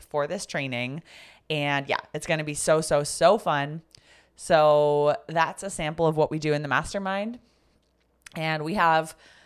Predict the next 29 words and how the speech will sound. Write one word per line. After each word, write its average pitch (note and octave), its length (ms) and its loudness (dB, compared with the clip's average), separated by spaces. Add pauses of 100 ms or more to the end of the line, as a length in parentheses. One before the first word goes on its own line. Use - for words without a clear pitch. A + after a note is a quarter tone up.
(300)
a F#3 60 4
lot F#3 340 6
of E3+ 140 0
really D#3+ 240 0
cool C#3+ 220 -6
stuff - 340 -2
coming C3+ 300 -6
up, C#3 220 0
especially A#3+ 380 -2
as A#3+ 140 -2
we G#3+ 60 -6
get F3+ 140 4
into F3+ 180 -4
Q - 280 -6
four D#3 440 2
of D#3+ 120 -4
the D3+ 80 -6
year. C#3 400 0
We're F3+ 160 0
really E3 240 -2
trying D#3+ 260 -6
to C#3+ 40 -2
land D3+ 420 -2
some C#3+ 340 -2 (320)
big G3+ 200 -2
contracts F#3 640 4
with F3+ 420 0
our E3 140 0
members. D#3+ 720 -2